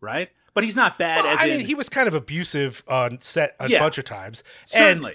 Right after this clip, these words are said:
Speaker 2: And, and he fucking defended Polanski, and he only
Speaker 1: Yeah.
Speaker 2: recanted a couple years ago. So, like, I
Speaker 1: I
Speaker 2: mean,
Speaker 1: mean, he
Speaker 2: he
Speaker 1: recanted. Uh, w-, we know a lot of people, inc-, including Guillermo del Toro, Tilda Swinton, right, uh, and, and others that we really like, who did not recant <laughs> after the fact.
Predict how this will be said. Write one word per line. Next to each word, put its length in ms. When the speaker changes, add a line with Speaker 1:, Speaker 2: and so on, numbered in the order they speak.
Speaker 2:
And, 100
and 80
he 80
fucking 340
defended 480
Polanski, 720
and 100
he 80
only 320
Speaker 1:
Yeah. 200
Speaker 2:
recanted 300
a 40
couple 280
years 200
ago. 280
So, 200
like, 340
I 80
Speaker 1:
I 20
Speaker 2:
mean, 140
Speaker 1:
mean, 80
he 80
Speaker 2:
he 40
Speaker 1:
recanted. 580
Uh, 60
w-, 320
we 160
know 180
a 20
lot 220
of 60
people, 280
inc-, 200
including 560
Guillermo 300
del 100
Toro, 380
Tilda 280
Swinton, 460
right, 200
uh, 340
and, 220
and 240
others 400
that 140
we 100
really 260
like, 340
who 140
did 200
not 200
recant 440
<laughs> 40
after 280
the 140
fact. 280